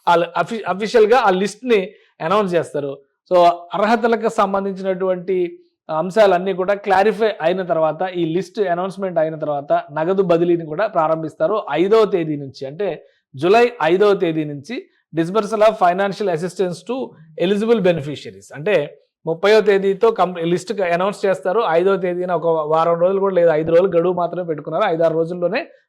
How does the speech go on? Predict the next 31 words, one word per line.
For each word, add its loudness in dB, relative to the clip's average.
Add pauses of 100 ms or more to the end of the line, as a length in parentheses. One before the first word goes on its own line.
ప్రాసెస్ 2
కంప్లీట్ -2
చేయాలని 0
చెప్పి -4
రాష్ట్ర -2
ప్రభుత్వం -4
అధికారులకి 0 (280)
ఆదేశాలు 4
జారీ 4
చేసింది. -4
ఒక 0
అంచనా 0
ప్రకారం 2
రాష్ట్ర 2
ప్రభుత్వం 0 (300)
దాదాపు 4 (120)
అరవై 4
ఏడు 6 (100)
లక్షల 2
మంది 0
వరకు 0
లబ్ధిదారులు 2
ఉండొచ్చని 0
చెప్పని -2 (320)
భావిస్తున్నారు. 2 (280)
కాబట్టి 0 (220)
ఈ -6
ఎలిజిబుల్ 2
లిస్ట్ 0 (280)
వచ్చిన -2
తర్వాత, -2